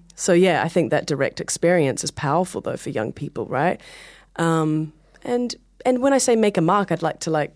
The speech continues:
you know, have the time and effort to, like, make it a, maybe a priority for a period of time. Um, other goals, yeah, I do have, I do have dreams of, um, of doing more kind of composition work, you know, like working,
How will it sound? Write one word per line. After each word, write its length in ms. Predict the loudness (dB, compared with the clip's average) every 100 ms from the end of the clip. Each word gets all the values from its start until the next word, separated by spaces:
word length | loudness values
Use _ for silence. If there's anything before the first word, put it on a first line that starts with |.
| -4
you 100 | 0
know, 220 | 0 -4 -12 _ -8
have 240 | -4 -2
the 60 | -4
time 360 | 0 2 4
and 80 | 2
effort 280 | 0 -2 -8
to, 100 | -4
like, 160 | -2 0
make 220 | -2 -2
it 60 | -4
a, 80 | -4
maybe 220 | -4 -2
a 60 | -2
priority 420 | -2 -2 0 -2
for 140 | -6 -10
a 20 |
period 260 | -10 -10 -10
of 40 |
time. 300 | -10 -10 -10 -16 -20 -20 -20 -20 -20 _ -2
Um, 680 | 2 4 4 4 4 2 -2 _ _ _
other 200 | -2 0
goals, 800 | 0 2 4 4 2 -2 -4 -6 -10 -2
yeah, 460 | 2 4 4 2 -2 -10
I 80 | -8
do 200 | -2 -2
have, 260 | 0 -2 -4
I 140 | -6 -4
do 140 | -2
have 200 | -2 -2
dreams 420 | -2 0 0 0
of, 200 | -4 -4
um, 480 | -6 -6 -6 -10 -12 _ _ _ _ _ _ _ -12
of 100 | -6
doing 260 | -2 0 2
more 140 | 0
kind 180 | -2 -6
of 80 | -8 -12 -20 -20
composition 680 | -6 -4 -2 -2 -4 -4 -2
work, 340 | -2 -2 -4 -6
you 60 |
know, 200 | -2 -2
like 280 | -2 -2 -4
working, 440 | -4 -4 -6 -6